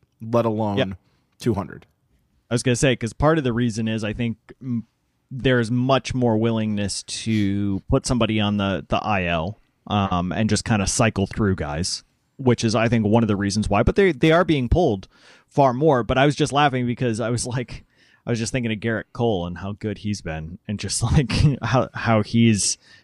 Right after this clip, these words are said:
Speaker 2: gonna eclipse two hundred innings by so much and has just been unbelievable this year.
Speaker 1: Yeah, he's already over three hundred strikeouts too, right?
Speaker 2: Yeah, he is. He's, he's been, it, it,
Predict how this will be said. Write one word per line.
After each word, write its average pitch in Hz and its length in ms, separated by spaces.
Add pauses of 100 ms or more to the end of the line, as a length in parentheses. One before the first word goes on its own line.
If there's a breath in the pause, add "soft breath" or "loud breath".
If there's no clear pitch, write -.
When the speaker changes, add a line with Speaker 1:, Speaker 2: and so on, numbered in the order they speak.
(140)
Speaker 2:
gonna 110 260
eclipse 104 320
two 120 140
hundred 95 240
innings 92 240
by 95 180
so 92 240
much 87 300
and 85 80
has 82 160
just - 300
been 82 340 (260)
unbelievable 92 840
this 78 220
year. 78 180 (200)
Speaker 1:
Yeah, 139 140
he's 123 140
already 123 240
over 110 140
three 110 200
hundred 92 200
strikeouts 110 540
too, 101 180
right? 98 240 (1300)
Speaker 2:
Yeah, 92 140
he 85 100
is. 69 240
He's, - 420
he's 107 280
been, 87 480 (600)
it, 147 360 (160)
it, 147 200